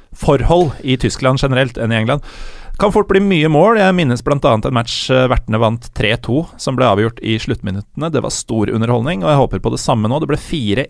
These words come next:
en sist de møttes på Weser Stadion for to sesonger siden. Bremen har ikke vunnet på fjorten ligamatcher. Det er en, eh, de vant sist i slutten av april, hvis jeg ikke husker helt feil. Det er en ny klubbrekord for dem.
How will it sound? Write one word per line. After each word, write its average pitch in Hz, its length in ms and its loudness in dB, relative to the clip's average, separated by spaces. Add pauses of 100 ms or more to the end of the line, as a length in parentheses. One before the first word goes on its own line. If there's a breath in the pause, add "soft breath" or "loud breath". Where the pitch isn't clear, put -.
en 170 320 0
sist - 300 -8
de 139 40 -2
møttes 135 320 -6
på 123 140 2
Weser 110 220 -2
Stadion 117 340 -4
for 127 140 -4
to 120 100 -4
sesonger 110 380 -2
siden. 117 280 -4 (1080 loud breath)
Bremen 143 440 2 (160)
har 139 320 2 (160)
ikke - 380 -6
vunnet 113 680 -6 (120)
på - 80 -4
fjorten - 540 -4
ligamatcher. 92 560 -4 (480)
Det 139 80 0
er 117 360 4
en, 120 220 0
eh, 117 160 2
de 123 140 2
vant 117 180 0
sist - 280 -8
i 101 60 -2
slutten 98 280 -8
av 98 180 0
april, 117 360 -2
hvis 117 180 -4
jeg 110 80 -6
ikke 104 140 -8
husker 110 140 -8
helt 104 120 -6
feil. 151 120 -2
Det 147 100 2
er 147 160 2
en 147 40 -2
ny 139 120 0
klubbrekord 117 520 -2
for 147 120 -2
dem. 156 180 -2